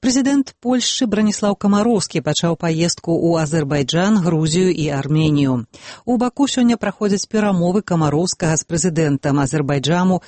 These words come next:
Ільхамам Аліевым. Абмяркоўваюцца рэгіянальныя праблемы і двухбаковыя адносіны, у тым ліку і пашырэнне паставак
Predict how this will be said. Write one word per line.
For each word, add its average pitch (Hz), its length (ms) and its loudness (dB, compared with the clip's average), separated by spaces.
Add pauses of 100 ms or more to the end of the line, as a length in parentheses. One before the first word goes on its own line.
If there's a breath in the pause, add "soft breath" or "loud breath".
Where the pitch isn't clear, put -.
(140)
Ільхамам 139 640 -2
Аліевым. 156 640 0 (560 loud breath)
Абмяркоўваюцца 254 720 0
рэгіянальныя 196 640 0
праблемы 185 560 0
і 165 240 -2 (120)
двухбаковыя 156 760 0
адносіны, 160 600 0 (200 soft breath)
у - 120 -2
тым 247 200 2
ліку 233 280 0
і 202 200 -2
пашырэнне 180 640 0
паставак 151 640 -4